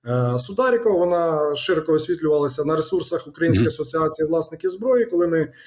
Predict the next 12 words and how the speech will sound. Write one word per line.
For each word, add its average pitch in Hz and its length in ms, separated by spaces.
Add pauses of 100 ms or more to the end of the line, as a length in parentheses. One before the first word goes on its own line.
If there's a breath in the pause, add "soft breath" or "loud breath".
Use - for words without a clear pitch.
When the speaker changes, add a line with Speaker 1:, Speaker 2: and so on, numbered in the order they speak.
(180 loud breath)
Speaker 1:
там 160 120
декілька 175 360
проваджень 202 460
було, 175 460
одне 190 220
з 151 80
них 170 200
ми 151 220
дійшли 156 300
до 165 100
Верховного 196 400
суду, 233 440